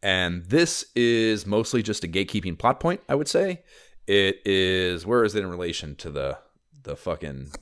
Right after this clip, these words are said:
Melmon? So it's like, I think, yeah, you go, like, you, you head southwest, and the Earth Cave is, like, kinda, like, after you wrap southwest,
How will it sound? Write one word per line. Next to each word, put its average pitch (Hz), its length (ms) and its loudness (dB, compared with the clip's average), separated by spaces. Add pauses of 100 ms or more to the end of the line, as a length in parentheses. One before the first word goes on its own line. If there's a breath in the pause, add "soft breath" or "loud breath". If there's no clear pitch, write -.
(180)
Melmon? 69 540 -10
So 78 180 -6
it's - 140 -8
like, 69 480 -8 (2250)
I 95 40 -6
think, - 340 -4 (340)
yeah, 120 160 6
you 95 160 -4
go, 117 140 6
like, 104 160 2
you, 110 180 -4
you 120 80 0
head 139 380 8 (100)
southwest, 127 1000 6
and 98 80 -8
the 90 60 -10
Earth 110 240 2
Cave 101 280 4
is, 90 140 -8
like, 85 160 -4
kinda, 90 300 -6 (260)
like, 90 140 -6
after 92 180 -4
you 92 60 -2
wrap 90 200 -2
southwest, 87 540 -2